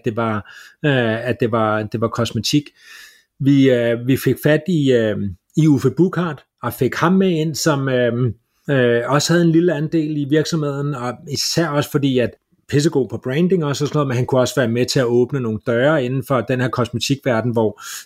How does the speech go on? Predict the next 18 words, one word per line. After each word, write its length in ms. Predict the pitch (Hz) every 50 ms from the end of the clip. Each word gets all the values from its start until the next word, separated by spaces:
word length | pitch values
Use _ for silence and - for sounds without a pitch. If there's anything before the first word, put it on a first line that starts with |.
| _
det 60 | - 127
var 60 | 117
meget 260 | 117 117 120 123 -
begrænset, 440 | 123 - 123 123 120 117 - - 117
hvad 100 | 120 113
Nikolaj 480 | 120 120 117 123 131 120 107 107 107
og 60 | 107 117
jeg 80 | 127
kunne. 320 | - - 139 135 143 147 139 - _ _ _ _ _ _ _ _ _ _ -
Og 100 | 123 -
så 100 | 170 -
fik 200 | - 156 139 - -
vi, 220 | 135 127 120 120 117
øh, 340 | 113 110 110 107 107 104 104 - - _ 139
øh, 400 | 127 117 113 104 104 104 104 -
fat 280 | - - 139 143 143 -
i, 320 | 175 147 123 117 113 110 107
øh, 180 | 107 104 101